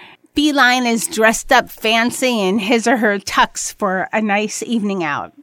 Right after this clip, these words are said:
The tabby is the most common coat coloring out in the wild. And there's four varieties:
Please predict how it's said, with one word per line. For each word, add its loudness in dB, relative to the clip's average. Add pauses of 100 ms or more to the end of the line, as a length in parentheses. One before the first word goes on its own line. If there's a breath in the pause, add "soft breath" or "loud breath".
(280 soft breath)
The -4
tabby 0 (200 loud breath)
is 0
the -4
most 0
common 0 (120)
coat -2
coloring -2
out 2
in -4
the -2
wild. 0 (340 soft breath)
And -2
there's -4
four 4
varieties: -4